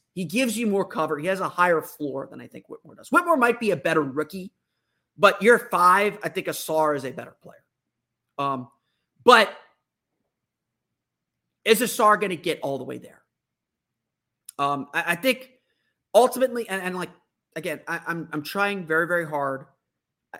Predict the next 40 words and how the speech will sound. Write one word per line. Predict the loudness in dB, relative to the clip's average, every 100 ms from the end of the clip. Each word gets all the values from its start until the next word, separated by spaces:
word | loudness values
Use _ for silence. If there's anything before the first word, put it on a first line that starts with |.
| -14
I |
say | -8 -6
this | -6 -4
all | -6
the |
time | -4 -4 -4
during | -8
the | -4
draft | -4 -4
process. | -8 -10 -8
I | -4
wanna | -4
focus | -4 -6 -6
on | -6
what | -4
guys | -4 -6 -8
can | -10 -8 -8
do | -10
than | -12
what | -16
they | -20
can't | -20 -20
do. | _ -20 _ _ _ _ _ _ _ _ _
If | -4 2
we're |
gonna | 2 6
focus | 4 4 0
on |
what | -2 0
guys | 0 -2
can | -6 -10
do, | -12 -20 _ _ _
Amen | 0 2 2 -2
is | -4 -8
a | -8
fantastic | -10 -8 -6 -4 -6 -2
driver, | 0 2 0 -4 -8 _ _ _ _ _ _ _
takes | -4 -2 -2
contact | -2 0 0 -2 -4 -4
well, | -4 -4 -4 -6 -12